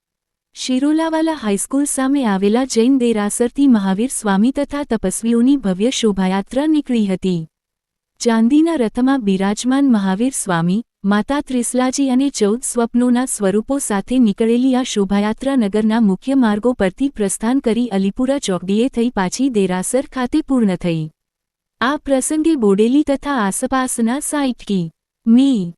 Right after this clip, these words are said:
વિસ્તારમાં વસતા પરમાર ક્ષત્રિય જૈન સમાજના આશરે ત્રીસ હજારથી વધુ ભક્તો નેજા,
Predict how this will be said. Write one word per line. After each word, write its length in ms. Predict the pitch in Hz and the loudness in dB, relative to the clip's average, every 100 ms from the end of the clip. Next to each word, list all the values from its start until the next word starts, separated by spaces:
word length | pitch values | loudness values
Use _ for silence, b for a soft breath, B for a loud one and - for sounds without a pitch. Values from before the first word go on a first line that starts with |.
| _ | _
વિસ્તારમાં 680 | 190 214 - - 302 311 311 | -4 -4 -2 -2 -2 0 0
વસતા 420 | 220 202 254 - 294 | 0 -2 -2 -2 -2
પરમાર 440 | 247 226 214 240 | 0 2 2 0
ક્ષત્રિય 560 | - - 196 233 269 285 | -4 -6 -6 -2 0 0
જૈન 280 | 226 226 | 2 2
સમાજના 600 | 262 233 196 190 - 247 254 | 0 0 0 0 -2 -2 -2
આશરે 460 | 185 - 226 254 | -4 -2 -2 -2
ત્રીસ 360 | 277 220 240 - | -2 -2 -4 -4
હજારથી 480 | 247 196 190 - 262 | -4 -2 -2 -2 -2
વધુ 280 | 208 190 254 | 0 0 0
ભક્તો 360 | 226 - 202 | -2 -2 0
નેજા, 380 | 185 170 175 175 | 2 0 -2 -6